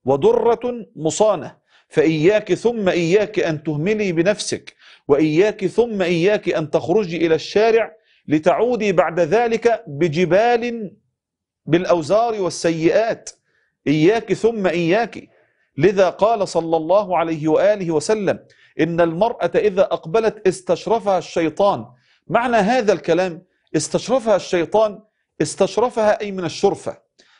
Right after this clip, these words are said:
التي تعرف في بلادنا بالبلكونة، يعني أعلاها الشيطان وزينها الشيطان في قلوب الرجال. فما عليك أنت إلا أن تخرجي كيفما شئتِ وقتما شئت، ولكن بحجابك الشرعي الكامل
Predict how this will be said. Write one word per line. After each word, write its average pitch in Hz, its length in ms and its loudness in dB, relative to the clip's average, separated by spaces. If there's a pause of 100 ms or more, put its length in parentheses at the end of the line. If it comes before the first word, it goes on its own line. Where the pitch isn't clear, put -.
(100)
التي 180 280 2
تعرف 208 400 2 (280)
في 156 220 0
بلادنا 208 640 0
بالبلكونة، 160 720 0 (300)
يعني 170 320 0
أعلاها 190 440 0
الشيطان 196 600 0
وزينها 180 560 0
الشيطان 170 540 0
في 160 140 -4
قلوب 160 340 -2
الرجال. 139 500 0 (440)
فما 262 320 2
عليك 196 640 -2
أنت 220 240 -4
إلا 190 480 0
أن 160 160 -6
تخرجي 139 600 -4 (280)
كيفما 214 500 0
شئتِ - 340 -6 (500)
وقتما 185 480 0
شئت، 196 480 -4 (260)
ولكن 190 640 0 (100)
بحجابك 156 800 0
الشرعي 160 680 -2
الكامل 143 600 -2